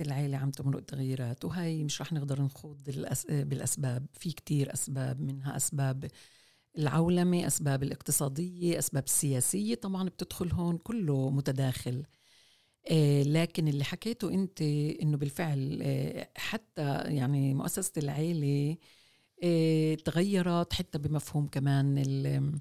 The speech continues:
تعال نقول تأثير على الأولاد، بمفهوم السلطة، بمفاهيم كتيرة. بالمدرسة اللي عم بيصير إنه كمان عم بيصير تغييرات، لكن التغييرات هي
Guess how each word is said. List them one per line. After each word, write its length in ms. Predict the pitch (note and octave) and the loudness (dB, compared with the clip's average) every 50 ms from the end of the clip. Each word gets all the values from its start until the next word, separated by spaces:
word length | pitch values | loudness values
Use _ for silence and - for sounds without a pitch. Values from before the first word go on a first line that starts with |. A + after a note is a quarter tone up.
| - - - - - - _ | -6 -10 -16 -20 -20 -8 _
تعال 140 | - E3 E3+ - | 0 0 2 2
نقول 680 | E3+ E3 - D#3 D#3 D3+ C#3+ C#3+ C#3 C#3 C#3 C#3 C#3 C3+ - | 2 2 2 2 4 4 4 4 4 4 4 2 2 2 0
تأثير 420 | - - - - - G3+ G#3 G#3+ G3+ | -2 -4 -2 0 2 2 4 4 2
على 180 | F3+ F#3 F#3 | 2 2 2
الأولاد، 600 | F3+ F3 E3 E3 D#3+ F3 E3+ E3+ E3 E3 E3 D#3 | 0 0 0 0 0 0 2 2 2 0 0 0
بمفهوم 400 | D3+ D3 C#3 C#3 - C#3+ C3+ C3 | 0 -2 -2 0 0 0 0 0
السلطة، 640 | - - - - - G#3+ A#3+ A#3 - - F#3+ F#3 F3+ F3+ | 0 2 2 2 2 2 0 0 -2 -2 0 2 2 2
بمفاهيم 520 | F#3 E3+ E3 F3 - G#3+ G#3 D4 D#4+ C#4+ | 2 0 0 0 0 0 -2 0 0 -2
كتيرة. 520 | C4 - - A#3+ G#3 E3 C#3 C3+ C#3 D#3 - _ _ _ _ _ _ _ _ _ _ _ _ _ _ _ - | -2 -2 -2 0 2 2 2 2 0 -2 -4 _ _ _ _ _ _ _ _ _ _ _ _ _ _ _ -6
بالمدرسة 1040 | E3+ D3+ E3 D3+ D#3 D#3+ F#3+ G#3+ G#3+ D#4+ D4+ D4 - - - G#3+ F#3+ F#3 F3+ F3+ F3+ | -2 2 4 6 6 6 4 2 2 -2 -2 -2 -2 0 0 2 2 4 4 2 2
اللي 180 | F3 E3+ D#3+ D3 | 2 0 0 0
عم 160 | C#3 D#3 D3 | 0 2 2
بيصير 580 | D3 C#3+ - - G3 F#3 F#3 F3 F3 F3+ - | 2 2 2 2 2 4 4 4 4 2 0
إنه 160 | F3 D#3+ D3+ D3 | 0 0 0 0
كمان 320 | - F#3+ A3 D4 F4+ G4+ | 0 -2 -2 -2 -2 0
عم 120 | E4 C4 | 0 0
بيصير 240 | G#3 F#3+ - - F#3+ | 0 0 -2 -4 -4
تغييرات، 500 | - - D#3+ D#3 D#3 D#3 E3+ F#3+ - - | -4 -2 -2 0 0 0 0 -2 -2 -2
لكن 240 | E3 F3 - D#3 D#3+ | -4 -2 -2 -2 -2
التغييرات 800 | D3+ - - D#3 D3 D3+ D3 C#3+ C#3+ D#3 E3 F3 F3+ - - E3+ | -4 -4 -4 -4 -2 0 0 0 0 0 0 0 -2 -4 -8 -10
هي 520 | D#3+ D#3 D3+ D3+ D3+ D3+ D3+ D3+ D#3 - | -12 -12 -12 -4 -2 0 2 2 0 -2